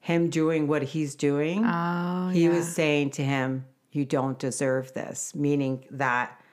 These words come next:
Speaker 1: what he's doing, he deserves better.
Speaker 2: But does anyone actually deserve to be treated not right? No.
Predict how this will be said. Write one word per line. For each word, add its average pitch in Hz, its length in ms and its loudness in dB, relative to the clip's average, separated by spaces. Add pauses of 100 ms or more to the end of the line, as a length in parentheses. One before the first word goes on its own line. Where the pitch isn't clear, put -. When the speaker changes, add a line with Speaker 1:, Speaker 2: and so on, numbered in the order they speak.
(520)
Speaker 1:
what 156 180 0
he's 151 280 -2
doing, 139 500 -2
he 147 140 -8
deserves 127 460 -6
better. - 180 2
Speaker 2:
But 185 60 0
does 202 240 4
anyone 190 440 2
actually 180 460 2
deserve 175 440 0
to 196 100 -4
be 175 120 -4
treated 165 520 -4
not 156 260 -2
right? 214 380 -2
No. 170 460 -2